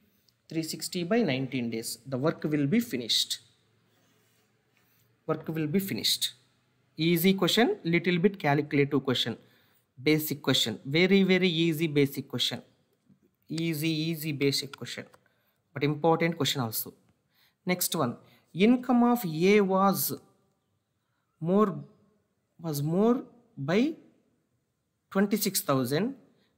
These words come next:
then his income would be twenty-five percent more than B. So income of A, let us say A. Income of A is A rupees. If it is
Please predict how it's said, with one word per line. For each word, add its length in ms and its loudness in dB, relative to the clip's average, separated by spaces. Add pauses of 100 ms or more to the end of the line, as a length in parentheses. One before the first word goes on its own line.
then 200 0
his 260 0
income 460 2
would 200 0
be 100 2
twenty-five 520 0
percent 300 -2
more 260 0
than 280 0
B. 260 -6 (680)
So 180 -10
income 440 0
of 200 0
A, 280 2
let 220 0
us 140 -2
say 220 2
A. 320 0 (520)
Income 380 2
of 160 -2
A 420 0
is 320 -2
A 400 4
rupees. 460 -4 (460)
If 180 -4
it 180 2
is 400 4